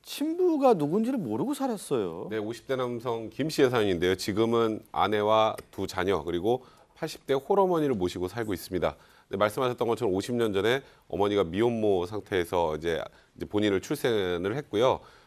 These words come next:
Speaker 2: 그리고 당시 어머님이 그랬답니다. 이제 아버지 없는 애라는 그런 얘기 듣기 싫어서 어렸을 때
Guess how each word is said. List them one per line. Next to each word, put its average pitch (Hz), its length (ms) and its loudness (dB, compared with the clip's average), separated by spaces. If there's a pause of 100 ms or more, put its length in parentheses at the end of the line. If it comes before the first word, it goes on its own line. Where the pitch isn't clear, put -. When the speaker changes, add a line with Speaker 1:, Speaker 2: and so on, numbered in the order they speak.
(100)
Speaker 2:
그리고 147 260 2
당시 147 300 0
어머님이 135 340 2
그랬답니다. 113 640 -2 (640)
이제 107 280 0 (200)
아버지 147 360 4
없는 135 400 4
애라는 101 480 4
그런 101 240 0
얘기 90 140 -2
듣기 95 240 -14
싫어서 95 260 -6
어렸을 90 320 -4
때 - 0 -